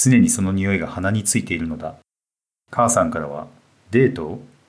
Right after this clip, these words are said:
と冷やかされるが、実際は全然違う。つまんない男と思われて、連絡しても既読にすらしてもらえない。それで終わりだ。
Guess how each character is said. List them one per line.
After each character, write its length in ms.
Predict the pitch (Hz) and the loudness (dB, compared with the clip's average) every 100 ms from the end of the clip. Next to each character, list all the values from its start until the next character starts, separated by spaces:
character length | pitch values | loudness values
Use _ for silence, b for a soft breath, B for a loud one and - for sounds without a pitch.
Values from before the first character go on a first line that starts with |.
| _ | _
と 240 | - 117 120 | 0 0 0
冷 180 | - 98 | -6 -6
や 40 | |
か 120 | 101 | -2
さ 120 | 95 | 0
れ 80 | 92 | 0
る 120 | 90 | 0
が、 200 | 78 73 - _ _ _ - | -4 -8 -12 _ _ _ -8
実 260 | - - | -2 0
際 120 | 104 | 2
は 100 | 101 | 2
全 200 | 92 98 | 0 0
然 180 | 101 98 | 2 0
違 140 | - 90 87 | 0 0 0
う。 80 | - - _ _ _ _ _ - | -2 -14 _ _ _ _ _ -4
つ 160 | - | 2
ま 120 | 110 | 6
ん 80 | 117 | 6
な 80 | 98 | 6
い 40 | |
男 320 | 80 90 87 - | 2 -4 -6 -4
と 100 | 80 | -4
思 160 | 82 | -2
わ 80 | 87 | -4
れ 80 | 80 | -4
て、 220 | 80 76 - _ _ _ 95 | -8 -12 -16 _ _ _ -4
連 180 | 95 | 0
絡 200 | 107 107 | 0 -2
し 100 | - | -2
て 80 | 117 | 0
も 100 | 95 - | -2 -4
既 80 | 98 | -4
読 220 | 101 110 | -2 0
に 80 | 104 | -2
す 120 | - | 0
ら 100 | 98 | 0
し 100 | - | 0
て 80 | 85 | -2
も 100 | 82 | 0
ら 140 | 82 | 0
え 40 | 80 | 0
な 140 | 78 | -4
い。 80 | - - _ _ _ _ _ _ _ | -8 -18 _ _ _ _ _ _ _
そ 180 | - 95 | -4 0
れ 120 | 101 | 4
で 80 | 98 | 4
終 80 | |
わ 80 | 98 | 4
り 80 | 92 | 2
だ。 200 | 90 | 0